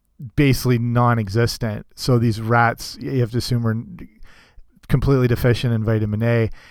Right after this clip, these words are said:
and that's, you know, that can have a lot of those disease issues too. So that could be what it's chalked up to there.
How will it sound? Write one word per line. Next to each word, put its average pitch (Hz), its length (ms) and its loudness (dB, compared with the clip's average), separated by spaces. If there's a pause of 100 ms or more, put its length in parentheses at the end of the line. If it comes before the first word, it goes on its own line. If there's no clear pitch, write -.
(280)
and 113 520 -2
that's, 117 840 -2 (240)
you 143 140 -2
know, 117 140 2 (100)
that 127 260 4
can 120 160 -4
have 117 220 0
a 117 60 0
lot 113 300 2
of 113 320 -6
those 117 460 0 (400)
disease 117 480 2
issues 113 500 0
too. 156 360 8
So 120 280 4
that 120 380 0
could 117 200 -4
be 113 200 0
what 113 180 2
it's 107 120 -6
chalked 113 320 -2
up 120 140 -2
to 113 140 0
there. 120 440 0